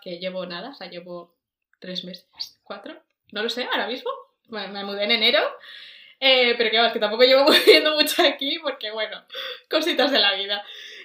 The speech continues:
Y, pero la verdad es que muy bien, la verdad es que muy bien, porque es eso, o sea, en plan, tienes esa facilidad de poder comunicarte, no tener ningún problema. Tema transportes y demás, la verdad es que también muy bien. No sé, la verdad es que por, yo por ahora bastante contenta. Eso sí, o sea, eh, fue complicado al principio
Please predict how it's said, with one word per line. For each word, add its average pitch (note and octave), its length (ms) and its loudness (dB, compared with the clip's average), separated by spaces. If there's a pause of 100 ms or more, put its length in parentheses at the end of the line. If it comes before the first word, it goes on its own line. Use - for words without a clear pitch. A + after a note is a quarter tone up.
Y, C#4 420 2
pero B3 160 0
la G#3 60 0
verdad G3+ 160 -2
es A3+ 60 -10
que F4 100 -8
muy F#4+ 100 -6
bien, F#3+ 320 -4
la G#3 80 -8
verdad G3 160 -4
es - 40 -18
que C4+ 60 -8
muy C4 120 -6
bien, A3+ 180 -4
porque A3+ 200 -12
es A#3 80 -12
eso, G#3 180 -10
o - 20 -14
sea, G3 100 -14
en F#3 60 -14
plan, F3+ 260 -10
tienes F3+ 300 -12
esa A#3 160 -16
facilidad A3+ 720 -8 (100)
de G3+ 680 -2
poder G3+ 320 -6
comunicarte, G#3+ 520 -10
no G#3 120 -14
tener G#3 160 -12
ningún G#3 200 -14
problema. A#3 640 -8 (380)
Tema A3 240 0
transportes G#3 560 -10
y A3 40 -8
demás, G#3 220 -10
la G#3+ 80 -10
verdad G3 140 -8
es F#3+ 80 -12
que A3+ 80 -10
también F#3+ 280 -12
muy F#3 180 -14
bien. A#3+ 360 0 (340)
No B3+ 80 -4
sé, B3 200 -4
la G3+ 80 -2
verdad G#3+ 140 -4
es A3+ 60 -14
que C#4 80 -12
por, C4+ 200 -4
yo B3 120 -2
por D4 100 -2
ahora D#4+ 300 -2
bastante A#3+ 280 -8
contenta. G3 400 -8
Eso A3+ 200 -4
sí, G3+ 340 -10
o - 20 -14
sea, F3+ 580 -6
eh, F3+ 680 -6
fue A3 100 -6
complicado A#3 680 -2
al A3 140 -8
principio A3+ 760 -8